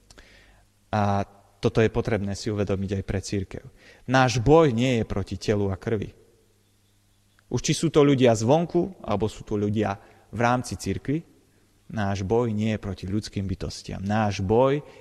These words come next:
je proti kniežatstvám a mocnostiam povetria.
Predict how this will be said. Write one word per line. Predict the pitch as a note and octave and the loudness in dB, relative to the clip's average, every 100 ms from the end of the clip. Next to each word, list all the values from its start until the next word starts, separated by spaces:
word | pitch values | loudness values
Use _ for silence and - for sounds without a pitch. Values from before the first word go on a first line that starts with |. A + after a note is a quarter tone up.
| - | -2
je | A2 | 0
proti | - G2+ G2 | 0 -2 -4
kniežatstvám | - G#2 A2 B2+ B2+ A2 - G#2 G2+ G2+ G2+ - - - | -6 2 6 6 6 4 -2 2 4 4 0 -10 -18 -6
a | |
mocnostiam | G#2 G#2 - G#2 G2 - G2+ F#2+ | 2 4 4 4 4 4 4 6
povetria. | F2+ G2+ G2 - G2 G2 | 10 10 8 4 0 -2